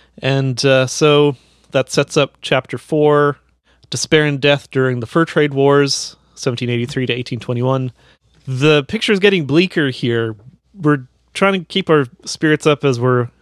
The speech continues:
as we're reading, but a lot of this isn't, like, uh, it's not a happy story, and the news isn't really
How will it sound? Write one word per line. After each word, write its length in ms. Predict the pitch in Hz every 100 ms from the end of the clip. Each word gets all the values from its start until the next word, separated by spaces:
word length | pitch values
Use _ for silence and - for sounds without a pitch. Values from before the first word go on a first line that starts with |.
| -
as 160 | 127
we're 80 | 131
reading, 460 | 117 139 120 110 107
but 260 | 113 -
a 140 | - 143
lot 200 | 160 185
of 140 | 151
this 260 | 143 135 160
isn't, 420 | 151 143 139 117
like, 400 | 117 113 - - - - _ _ _ _ -
uh, 300 | 127 117 - - -
it's 120 | 165
not 200 | 196 208 -
a 60 | 143
happy 320 | 151 160 147
story, 540 | - 143 139 131 120
and 340 | 117 117 110 - _ _ _ _
the 120 | 127
news 260 | 147 196 147
isn't 280 | 147 156 135
really 460 | 127 147 139 110